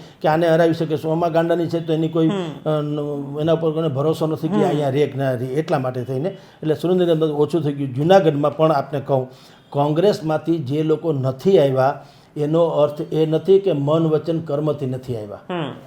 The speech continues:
Speaker 1: એટલે એક જે ઓપરેશન લોટસ જે છે ને, એ કે-, એક બાહ્ય છે, એક ભીતરી છે.
Speaker 2: હમ.
Speaker 1: આપણે જોઈએ છીએ એને ખેસ પહેરાવી દેવામાં આવ્યો છે. ખેસ પહેર્યા વગરના જે ભારતીય લોક-, ભારતીય
Speaker 2: <laughs>
Speaker 1: જનતા પાર્ટીના લોકો છે,
Speaker 2: હમ.
Speaker 1: એ બુદ્ધિપૂર્વક મહેનત કરવાના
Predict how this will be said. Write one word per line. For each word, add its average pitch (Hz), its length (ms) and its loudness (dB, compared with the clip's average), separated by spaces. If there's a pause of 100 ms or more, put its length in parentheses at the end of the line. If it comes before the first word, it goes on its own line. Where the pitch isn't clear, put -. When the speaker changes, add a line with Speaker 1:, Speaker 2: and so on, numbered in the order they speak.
(440)
Speaker 1:
એટલે 131 180 -10
એક 160 420 0
જે 180 440 2
ઓપરેશન 165 380 0
લોટસ 147 420 0
જે 165 140 0
છે 202 140 0
ને, 208 100 -2
એ 170 220 -2
કે-, 160 380 -8
એક 160 180 -2
બાહ્ય 147 400 4
છે, 190 140 0
એક 165 460 0
ભીતરી 147 420 0
છે. 107 160 -10
Speaker 2:
હમ. 151 420 -8
Speaker 1:
આપણે 165 240 0
જોઈએ 151 440 4
છીએ 185 280 4
એને 165 140 0
ખેસ 165 380 0
પહેરાવી 151 260 2
દેવામાં 135 320 0
આવ્યો 135 160 -4
છે. 156 160 -4 (580)
ખેસ 170 300 4
પહેર્યા 165 260 8
વગરના 185 500 6
જે 196 260 4 (160)
ભારતીય 147 440 4
લોક-, 185 220 4
ભારતીય 139 440 2
Speaker 2:
<laughs> - 20 -2
Speaker 1:
જનતા 165 320 0
પાર્ટીના 156 400 -2
લોકો 151 320 0
છે, 170 380 -10
Speaker 2:
હમ. 165 120 -2
Speaker 1:
એ 196 60 4
બુદ્ધિપૂર્વક 165 560 0
મહેનત 160 340 -4
કરવાના 147 440 0